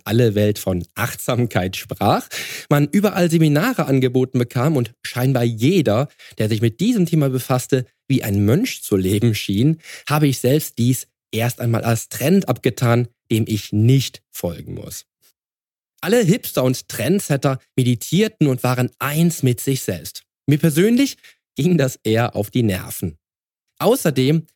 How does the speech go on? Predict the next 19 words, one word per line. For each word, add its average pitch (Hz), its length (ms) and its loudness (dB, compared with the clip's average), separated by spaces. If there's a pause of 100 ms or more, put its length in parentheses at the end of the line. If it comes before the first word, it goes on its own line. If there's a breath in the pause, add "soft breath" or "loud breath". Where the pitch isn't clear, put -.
lebe 127 260 2
ich 120 140 -2
doch 110 160 -2
schon 120 160 0
seit 104 180 0
Jahrzehnten 139 680 -2
achtsam, 90 580 -6 (160)
weil 85 120 -8
ich 80 100 -12
befasse 104 420 -4
mich 104 160 -2
ja 113 60 0
immerhin 123 460 2 (200 loud breath)
seit 120 240 -4
mehreren 170 480 2
Jahrzehnten 131 560 -2
mit 123 180 -2
mir 180 140 4
selbst. 214 500 -4